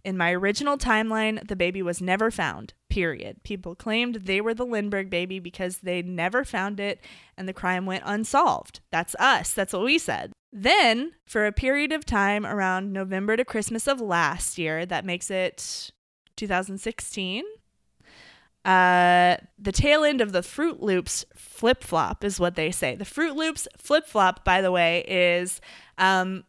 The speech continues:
some people say they've spelled Fruit Loops, the correct spelling of Fruit Loops, all the time, and some people say it's spelled F R O O T, and there, around that time, apparently, was a flip-flop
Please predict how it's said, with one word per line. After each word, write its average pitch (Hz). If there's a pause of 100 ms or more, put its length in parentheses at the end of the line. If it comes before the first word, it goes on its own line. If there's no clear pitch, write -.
some 262
people 262
say 226
they've 196 (220)
spelled 196
Fruit 214
Loops, 196 (500)
the 202
correct 214
spelling 196
of 185
Fruit 208
Loops, 262 (500)
all 220
the 214
time, 247
and 202
some 214
people 220
say 202
it's 190
spelled 190 (100)
F 190
R 185 (220)
O 214
O 220
T, 269 (520)
and 196
there, 196
around 202
that 196
time, 262
apparently, 185 (320)
was 196
a 180
flip-flop 156